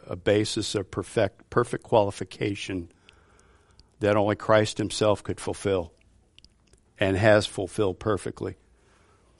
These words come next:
And his prayer for himself here is not intended to be a pattern for our prayers.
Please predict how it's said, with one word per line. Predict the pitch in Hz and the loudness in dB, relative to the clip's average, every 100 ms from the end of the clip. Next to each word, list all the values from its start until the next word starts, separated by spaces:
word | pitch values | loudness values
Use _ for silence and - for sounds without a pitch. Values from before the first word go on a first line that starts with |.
| _ _ - - - | _ _ -20 -18 -4
And | 98 101 | -2 0
his | 110 - | -2 -6
prayer | - 127 131 127 | 2 6 8 6
for | - 113 | 4 -2
himself | 104 - 107 101 | -2 2 2 2
here | 110 104 | 0 -2
is | 90 | -2
not | 107 110 117 | 4 4 4
intended | 110 - 120 117 110 92 | 0 -2 -2 0 -2 -2
to | 98 | -2
be | 101 | 0
a | 95 | 0
pattern | - 107 110 110 98 | 2 6 6 6 0
for | 90 92 | -4 -4
our | 90 | -4
prayers. | - 101 95 87 87 - | -4 -2 -2 -4 -8 -18